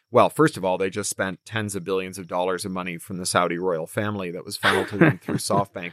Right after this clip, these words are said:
Speaker 1: their, their V C. But they
Speaker 2: Yeah.
Speaker 1: also had some crazy stuff, like if they discovered that a driver <laughs> was driving for Lyft, they gave them huge bonuses to make them think that they would get a much better deal driving for Uber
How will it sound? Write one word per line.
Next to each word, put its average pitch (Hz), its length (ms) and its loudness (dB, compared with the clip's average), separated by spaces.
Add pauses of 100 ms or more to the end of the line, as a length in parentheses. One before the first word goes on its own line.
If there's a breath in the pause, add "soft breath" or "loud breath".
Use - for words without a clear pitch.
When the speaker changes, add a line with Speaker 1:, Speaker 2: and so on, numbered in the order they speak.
Speaker 1:
their, 82 260 -6
their 98 140 -4
V 90 160 -8
C. 113 420 -4 (300 soft breath)
But 202 100 6
they 233 80 12
Speaker 2:
Yeah. 226 60 8
Speaker 1:
also 226 240 6
had 185 180 4
some 170 140 -2
crazy 160 320 2
stuff, 156 260 6
like 135 220 6
if - 120 -8
they 120 140 8
discovered 127 560 6
that 123 140 6
a 117 60 6
driver 113 480 6
<laughs> - 20 8
was 147 200 6
driving 123 420 4
for 110 140 -4
Lyft, 107 280 0 (260 loud breath)
they 135 140 8
gave 143 180 10
them 143 140 2
huge 143 340 4
bonuses 156 580 4
to - 120 -4
make 127 220 2
them 113 140 -4
think 127 220 -4
that 127 140 -2
they 113 100 0
would 110 180 2
get 110 140 4
a 101 60 6
much 104 340 0
better 104 280 2
deal 95 360 0
driving 101 540 2
for 92 240 -6
Uber 160 360 2